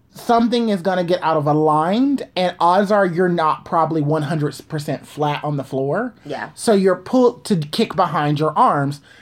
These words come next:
Speaker 1: You're probably pulling yours, and I said, "The girl has decent flexibility." So she's probably only pulling herself off her alignment by a fourth of an inch. But in the ballet world,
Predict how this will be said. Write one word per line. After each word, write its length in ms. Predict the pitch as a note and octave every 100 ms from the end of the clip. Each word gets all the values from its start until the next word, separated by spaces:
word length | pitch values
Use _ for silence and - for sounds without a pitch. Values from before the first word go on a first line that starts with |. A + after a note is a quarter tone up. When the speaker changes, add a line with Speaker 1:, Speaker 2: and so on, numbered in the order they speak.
| - -
Speaker 1:
You're 160 | G#3 A#3
probably 320 | B3 A3 G3+
pulling 280 | G3+ G3+ F#3+
yours, 200 | F3+ -
and 120 | G3
I 60 | G#3
said, 220 | G#3 -
"The 80 | F#3+
girl 160 | G#3
has 100 | F#3
decent 300 | D3 C#3+ -
flexibility." 560 | D3 A#2 C#3+ D#3+ G2+ A#2 - - - -
So 160 | -
she's 260 | - D4 C#4+
probably 280 | B3+ G3+ F3+
only 200 | F3 F3
pulling 320 | D3 F#3 E3+
herself 460 | D3+ D#3+ D3 D#3 D3+
off 220 | C#3+ D3+
her 120 | D#3
alignment 420 | C#3+ C#3 C#3 C#3 B2+
by 140 | C#3
a 80 | A2
fourth 380 | - E3 D#3 D3+
of 80 | D3
an 80 | C#3+
inch. 360 | E3 - - - _ _ _ _ _ _ _
But 460 | - A#3 B3 F#3+ - _ _ _ _
in 120 | F3 F3
the 60 |
ballet 320 | F3+ F#3 G3
world, 420 | F#3+ F#3 E3+ D#3+